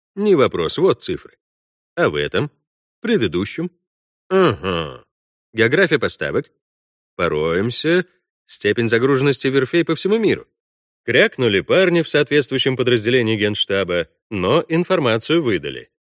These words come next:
А заказчики кто? Есть и это. Так. А кто вообще сказал, что тяжёлые орудия надо обязательно прятать под броню? Тот же утюг прекрасно и без этого обходился, насколько известно.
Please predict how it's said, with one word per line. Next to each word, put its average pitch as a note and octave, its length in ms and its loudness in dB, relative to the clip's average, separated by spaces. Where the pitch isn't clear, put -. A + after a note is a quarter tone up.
А F#2+ 180 0
заказчики F#2 720 -2
кто? F#3 300 -4
Есть D#2+ 420 -6
и A#2 80 2
это. F#2+ 500 0
Так. B1+ 560 -6
А E2+ 260 -2
кто G3+ 240 0
вообще G#3 320 0
сказал, B2 340 0
что A2+ 200 -4
тяжёлые A2+ 420 2
орудия A#2+ 360 0
надо F2 260 -2
обязательно G#2+ 600 0
прятать F3 420 0
под E3+ 140 -2
броню? B2+ 440 -4
Тот A2 200 0
же G2+ 100 -2
утюг C3 360 -2
прекрасно A2+ 680 0
и - 20 0
без D3+ 200 2
этого B2+ 300 0
обходился, A#2 600 -4
насколько F#2+ 520 -4
известно. D#2+ 520 -10